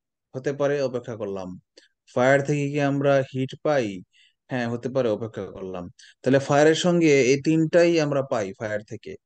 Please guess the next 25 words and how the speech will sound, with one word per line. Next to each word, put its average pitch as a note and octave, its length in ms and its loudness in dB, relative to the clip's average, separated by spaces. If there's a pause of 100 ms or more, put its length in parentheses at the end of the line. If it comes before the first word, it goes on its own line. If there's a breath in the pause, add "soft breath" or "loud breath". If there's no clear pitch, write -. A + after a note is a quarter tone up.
(380 soft breath)
But C#3 240 2 (520)
এখানে C3+ 360 -2
পাই C#3 300 4
বলতে E3 380 0
কি, E3 400 -4 (880)
কি F3+ 240 -4
point D#3 360 -2
of D3+ 160 0
view C3 160 -4
থেকে? A2+ 260 -4
পাওয়ারও, D3+ 680 0 (500)
পাওয়ার D#3 320 2
মধ্যে E3 360 -2
আরো E3+ 260 2
সূক্ষ্ম - 440 -10
স্পেসিফিকেশন D3+ 760 -6
খুঁজে C#3+ 240 -8
বের C3+ 160 -2
করতে - 260 -12
হবে। G2 120 -8
কেউ C3 160 -2
একজন C3 220 0
বলেন B2 240 0
দেখি B2+ 200 -4
কোনটা? A#2 340 -8